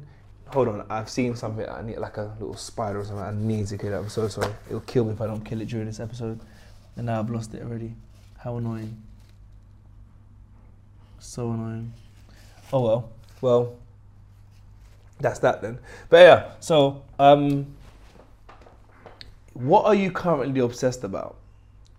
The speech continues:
And if you haven't become obsessed about something,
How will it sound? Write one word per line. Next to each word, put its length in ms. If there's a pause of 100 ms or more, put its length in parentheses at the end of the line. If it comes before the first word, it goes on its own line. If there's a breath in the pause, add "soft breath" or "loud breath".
(440 soft breath)
And 160
if 100
you 140
haven't 460 (460)
become 340
obsessed 420
about 240
something, 460